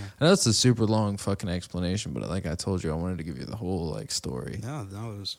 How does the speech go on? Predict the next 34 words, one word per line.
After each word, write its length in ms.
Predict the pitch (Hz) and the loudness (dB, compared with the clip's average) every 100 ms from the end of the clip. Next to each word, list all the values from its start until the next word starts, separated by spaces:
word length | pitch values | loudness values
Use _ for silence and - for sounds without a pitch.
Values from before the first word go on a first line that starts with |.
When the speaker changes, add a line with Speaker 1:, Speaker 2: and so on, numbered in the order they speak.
| - | -6
Speaker 2:
all 180 | 147 135 | -4 -2
the 20 | |
Speaker 1:
Um, 60 | 135 | -4
Speaker 2:
context. 640 | 123 113 107 98 90 - - _ _ - | -6 -8 -10 -12 -12 -16 -20 _ _ -16
Um, 80 | 95 | -14
I'm 160 | 95 - _ _ _ _ _ | -12 -16 _ _ _ _ _
Speaker 1:
so, 140 | - 87 | -6 -2
Speaker 2:
sure 260 | 82 90 | 2 2
Speaker 1:
yeah, 100 | 85 | 2
I 40 | 85 | -2
don't, 260 | 95 87 - _ - | -2 -4 -10 _ -16
I 40 | - | -10
don't 140 | 82 | -6
know 80 | 85 | -4
what 140 | 87 | -6
to 80 | - | -6
do 180 | - - - | -12 -12 -10
about 160 | - | -12
that. 180 | - - - _ _ _ _ _ _ _ _ _ _ | -12 -14 -16 _ _ _ _ _ _ _ _ _ _
Speaker 2:
Well, 100 | - | -14
I'm 40 | 101 | -10
sure 180 | - 104 | -8 -8
he 100 | 98 | -8
had 120 | 95 | -8
a 60 | |
good 160 | 92 92 | -10 -10
reason. 400 | 95 98 95 95 _ _ _ _ _ _ _ _ _ | -8 -8 -8 -10 _ _ _ _ _ _ _ _ _
Speaker 1:
Hmm? 160 | 123 160 - _ | 0 0 -2 _
Speaker 2:
Sure 160 | - | -4
he 60 | 113 | -2
had 100 | 107 | -2
a 40 | |
good 120 | 98 95 | -4 -6
reason 420 | 95 104 98 | -4 -4 -4